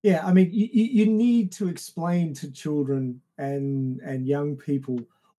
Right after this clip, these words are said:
why they should do something, not just tell them what to do because you know it's the right thing to do. You've gotta, you've gotta give them the context and the subtext of why this thing is important to follow. And then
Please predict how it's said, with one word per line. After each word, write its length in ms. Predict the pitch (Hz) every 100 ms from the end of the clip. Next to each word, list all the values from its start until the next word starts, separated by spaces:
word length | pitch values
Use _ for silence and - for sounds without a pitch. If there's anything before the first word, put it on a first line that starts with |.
| _
why 560 | 127 131 147 160 160 139
they 160 | 131
should 240 | 123 127 113
do 180 | 117
something, 400 | 107 120 110 120
not 200 | 135 147
just 220 | - 135 -
tell 180 | 147 139
them 180 | 131
what 220 | 131 139 -
to 100 | 127
do 340 | 123 135 127
because 360 | 123 127 135 117
you 320 | 131 370 427
know 260 | 151 135 123
it's 180 | 123 -
the 100 | 110
right 220 | 120 95 -
thing 160 | 131 117
to 60 |
do. 300 | 110 127 143 160 _ _ _ -
You've 140 | 143
gotta, 400 | 190 180 170 147 -
you've 220 | 170 -
gotta 220 | 180 170
give 220 | - 170
them 200 | 151 151
the 80 | 139
context 840 | - 220 233 - 147 - - - _
and 240 | 170 151 135
the 60 |
subtext 920 | 143 - 220 190 - 139 - - - _ _ _ _ 156
of 460 | 147 135 127 - _ _ _ _ _ -
why 560 | 135 147 160 160 151
this 260 | 131 135 -
thing 180 | 147 139
is 120 | 123
important 440 | 127 139 131 131
to 80 | 127
follow. 480 | - 143 139 117 - _ _ _ _ _ _
And 220 | 160 147
then 380 | 151 151 151 143